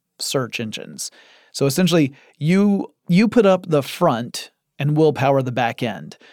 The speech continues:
And one of those was, uh, uh, run by a company called Hotwired,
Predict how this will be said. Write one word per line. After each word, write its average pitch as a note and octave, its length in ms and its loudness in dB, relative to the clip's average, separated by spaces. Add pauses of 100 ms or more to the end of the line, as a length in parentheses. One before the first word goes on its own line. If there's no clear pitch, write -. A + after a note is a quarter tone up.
(320)
And C#3 340 0
one E3 140 4
of E3 120 2
those C#3+ 560 4
was, C3 800 0
uh, A2+ 420 -2
uh, A#2 320 -4
run D3 320 0
by C3 320 0
a C3+ 60 -10
company C#3 260 -4
called B2+ 240 -4
Hotwired, D3 840 -2